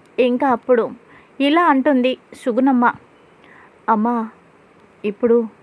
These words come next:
మీతో నేను ఒక విషయం చెప్పాలి" అని అంటుంది. ఇంకా తర్వాత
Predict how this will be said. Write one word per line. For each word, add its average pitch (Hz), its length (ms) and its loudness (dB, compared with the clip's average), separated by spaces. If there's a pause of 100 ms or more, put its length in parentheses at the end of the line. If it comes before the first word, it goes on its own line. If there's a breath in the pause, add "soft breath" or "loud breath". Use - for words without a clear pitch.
(260)
మీతో 262 360 0
నేను 240 280 0
ఒక 240 160 -4
విషయం 208 400 -2
చెప్పాలి" 233 420 -4 (280)
అని 269 240 0
అంటుంది. 247 440 0 (580 loud breath)
ఇంకా 233 300 -2
తర్వాత 233 640 -4